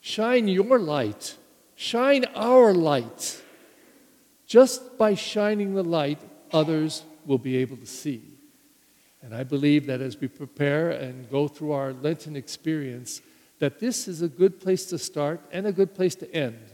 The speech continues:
to try to experience this goodness that is, uh, offered to us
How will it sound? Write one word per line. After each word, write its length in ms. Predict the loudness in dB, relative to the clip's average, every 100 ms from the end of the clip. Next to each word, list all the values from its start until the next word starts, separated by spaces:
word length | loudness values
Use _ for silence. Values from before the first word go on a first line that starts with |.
| -20 _ _ _ _ _ _ _ _
to 80 | -20
try 320 | -4 0 0
to 120 | -2
experience 680 | -8 -10 -4 -2 0 -4 -6
this 360 | -10 -8 -8 -10
goodness 760 | -2 -2 -2 -4 -4 -6 -10 -16 _ _ _
that 460 | -6 -4 -2 -4 -4
is, 400 | -4 -6 -10 -12
uh, 220 | -10 -10 -10 -12
offered 400 | -10 -10 -12 -10
to 200 | -6 -2
us 300 | -4 -6